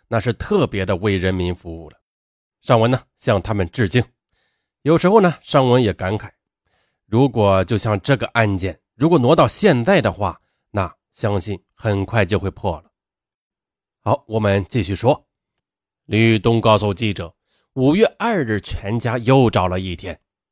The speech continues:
到了五月三日，为了慎重起见，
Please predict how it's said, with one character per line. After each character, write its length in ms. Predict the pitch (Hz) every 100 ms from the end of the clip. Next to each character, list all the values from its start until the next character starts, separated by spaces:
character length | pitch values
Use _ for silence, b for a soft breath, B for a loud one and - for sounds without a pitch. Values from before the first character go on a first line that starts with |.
| _ -
到 180 | 104
了 100 | 101
五 320 | 104 90 92 95
月 140 | 98
三 340 | 87 90 90
日， 140 | 90 - _ _ _ _
为 180 | 113 113
了 120 | 107
慎 280 | 104 127 113
重 160 | 113 104
起 200 | 110 95
见， 220 | 107